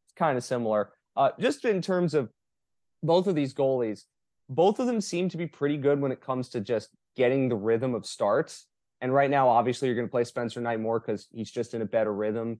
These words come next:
even if he's coming off a game where he's given up a couple that he should have had and would want back. How would you, I, we're seeing these teams divvy it up somewhat differently, but we're not in the one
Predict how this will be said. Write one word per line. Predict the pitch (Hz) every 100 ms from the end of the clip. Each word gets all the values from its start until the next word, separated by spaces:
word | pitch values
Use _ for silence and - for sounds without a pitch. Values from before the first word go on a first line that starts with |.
| -
even | 117 104
if | 107
he's | 107 98
coming | - 117 110
off | 104
a | 107
game | 104 101
where | 104
he's | -
given | 123 107
up | 104 - _ _
a | -
couple | 156 127 123
that | 110
he | -
should | 117 - 135
have | 113
had | 107 101 101 - _
and | - 113
would | 117
want | 113 120 -
back. | 90 90 - _ _ _ _ _ _ _ _ _ _ _ _ _ _ - -
How | 170 220
would | 285 196
you, | 208 165 -
I, | 165
we're | 160 185
seeing | 185 226 220
these | 196 170
teams | - 160 135
divvy | 113 139 131
it | 127
up | 127 - 107 _ _
somewhat | - 170 131 113 185
differently, | 196 156 101 110 95 113 _ _ -
but | 127 143 127 117 -
we're | 131 139
not | 139 135 131 - -
in | 139 123
the | 120 113
one | 107 117 120 120 117 113 110